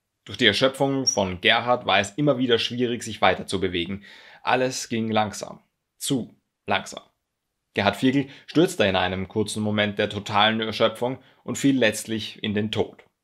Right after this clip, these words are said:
Die Leiche von Gerhard Fiegel wurde selbst nach mehreren Versuchen der Bergung nicht gefunden.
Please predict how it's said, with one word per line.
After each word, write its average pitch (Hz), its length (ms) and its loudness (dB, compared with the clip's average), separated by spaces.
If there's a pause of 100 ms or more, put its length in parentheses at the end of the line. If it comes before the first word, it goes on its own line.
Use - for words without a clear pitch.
(200)
Die 101 80 -6
Leiche 110 240 6
von 101 180 -2
Gerhard 101 280 4
Fiegel 120 320 -4 (200)
wurde 113 220 2
selbst 110 240 2
nach 98 120 -4
mehreren 107 400 2
Versuchen 107 420 -2
der 95 100 2
Bergung 92 480 0
nicht 101 320 -4
gefunden. - 500 -8